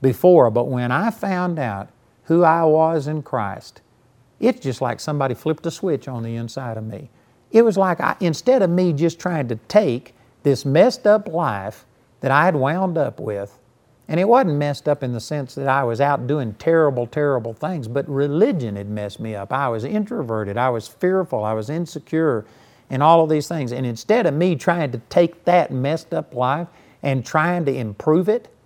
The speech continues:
I just found out through the Word of God what God had done for me, who I was,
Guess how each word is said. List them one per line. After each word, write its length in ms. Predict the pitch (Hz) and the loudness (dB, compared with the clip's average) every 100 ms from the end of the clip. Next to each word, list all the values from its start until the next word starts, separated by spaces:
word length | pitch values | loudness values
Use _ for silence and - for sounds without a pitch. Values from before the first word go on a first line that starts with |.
| _ _ _ _ _ - | _ _ _ _ _ 0
I 160 | 165 | 0
just 280 | 127 139 - | 2 0 -2
found 380 | - 151 147 151 | -4 -2 0 0
out 220 | 170 - | 0 -2
through 200 | - 151 | -2 0
the 80 | 147 | 0
Word 280 | 151 175 175 | 2 2 0
of 80 | |
God 420 | 165 202 175 117 120 _ _ - | 0 0 0 -2 -4 _ _ 2
what 260 | 147 - | 2 2
God 300 | 143 156 185 | 2 2 0
had 140 | 127 117 | -4 -4
done 260 | 170 220 | -2 -2
for 220 | - 123 117 | -2 -4 -4
me, 180 | 143 - _ - | -6 -10 _ 2
who 160 | 196 | 6
I 160 | 196 180 | 8 8
was, 360 | 175 214 233 | 6 4 2